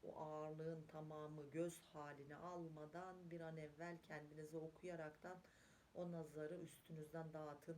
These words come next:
atın. Çünkü iş hayatınıza da, aşk hayatınıza da,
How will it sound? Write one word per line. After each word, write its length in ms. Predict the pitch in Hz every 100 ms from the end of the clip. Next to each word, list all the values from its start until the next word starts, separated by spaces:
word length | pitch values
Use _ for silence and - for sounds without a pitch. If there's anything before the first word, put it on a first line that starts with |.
| 170
atın. 360 | - - 165 175 - - - -
Çünkü 260 | 170 165
iş 260 | - 175 -
hayatınıza 720 | 165 160 151 160 151 143 151
da, 140 | 160 165
aşk 280 | 175 -
hayatınıza 720 | 175 165 156 156 151 147 156
da, 140 | 151